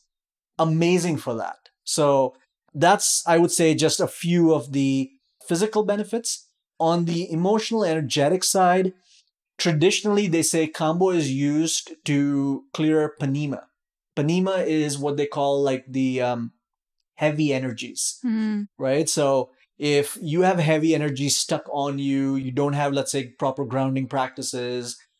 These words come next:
Speaker 1: or rituals in place to protect your energy field, uh, we're all picking stuff up,
Speaker 2: Yeah.
Speaker 1: knowingly,
Speaker 2: Yeah.
Speaker 1: unknowingly, and we're leaking energy.
Speaker 2: Yeah.
Speaker 1: So, you know, we all have layers of these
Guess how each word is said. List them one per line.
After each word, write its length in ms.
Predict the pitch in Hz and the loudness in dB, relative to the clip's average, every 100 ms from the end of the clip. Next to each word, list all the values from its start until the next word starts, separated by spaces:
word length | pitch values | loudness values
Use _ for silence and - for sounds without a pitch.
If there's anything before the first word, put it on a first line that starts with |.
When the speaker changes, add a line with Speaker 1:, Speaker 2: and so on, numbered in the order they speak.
| _ | _
Speaker 1:
or 400 | 131 127 123 123 139 | -2 0 0 -2 -2
rituals 520 | 135 139 143 139 127 | -2 0 0 -2 -2
in 120 | 135 | -6
place 320 | 139 131 131 | -4 -4 -4
to 180 | 135 127 _ _ _ _ | -6 -8 _ _ _ _
protect 360 | - - 156 - | -6 -2 -2 -2
your 120 | 135 | -4
energy 380 | 143 165 143 127 | -2 -4 -4 -6
field, 480 | - 127 120 156 190 _ _ _ - | -8 -10 -8 -10 -12 _ _ _ -4
uh, 240 | 135 131 | -2 -2
we're 200 | 139 151 | 0 4
all 220 | 175 214 214 | 4 4 0
picking 260 | 170 147 | -4 -4
stuff 300 | 117 127 113 | -4 -6 -8
up, 100 | - - | -10 -6
Speaker 2:
Yeah. 380 | 220 214 190 160 | -4 -2 -2 2
Speaker 1:
knowingly, 480 | 160 165 160 156 156 | 2 2 0 0 0
Speaker 2:
Yeah. 140 | 147 | 0
Speaker 1:
unknowingly, 540 | 147 143 143 139 143 156 | 0 -2 -2 -2 -2 -2
and 180 | 151 160 | -2 0
we're 100 | 160 | 2
leaking 640 | 143 208 233 143 117 104 _ _ - | 2 0 -2 -6 -8 -12 _ _ -8
energy. 300 | 135 131 202 | -4 -2 -4
Speaker 2:
Yeah. 160 | 190 185 _ _ _ _ - | -6 -10 _ _ _ _ -2
Speaker 1:
So, 240 | 214 214 | 2 2
you 80 | 240 | 4
know, 160 | 202 | 2
we 160 | 208 247 | 4 4
all 200 | 240 240 | 4 4
have 320 | 185 196 185 | 6 6 6
layers 500 | 156 156 160 160 156 | 4 4 4 4 4
of 180 | 160 135 | 2 0
these 500 | 143 143 135 - - | 0 0 0 -4 -6